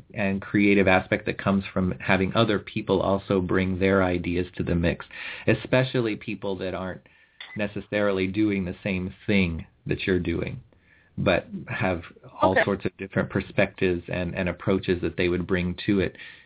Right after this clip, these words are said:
Speaker 1: 'cause that allows for that slightly different way of thinking about or approaching things because they're not thinking of it in terms of the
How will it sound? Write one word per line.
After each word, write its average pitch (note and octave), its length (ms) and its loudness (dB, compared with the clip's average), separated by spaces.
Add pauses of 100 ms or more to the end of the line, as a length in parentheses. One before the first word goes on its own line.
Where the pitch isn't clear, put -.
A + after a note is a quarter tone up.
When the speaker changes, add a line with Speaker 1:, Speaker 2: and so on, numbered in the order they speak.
(100)
Speaker 1:
'cause A2+ 100 2
that A#2 140 4
allows G#2 400 0
for G#2 120 -10
that F#2 240 -6
slightly F#2 300 -6
different F#2+ 480 -10
way F2 260 -4
of E2+ 140 -6 (680)
thinking G2 280 0
about F2 200 2
or E2 120 2
approaching F2 560 0
things F2 360 -2
because F#2 280 -2
they're F#2 100 2
not - 240 0
thinking F#2+ 300 0
of E2+ 80 0
it E2+ 80 0
in E2+ 140 0
terms E2+ 320 -2
of D#2+ 160 0
the F2 100 2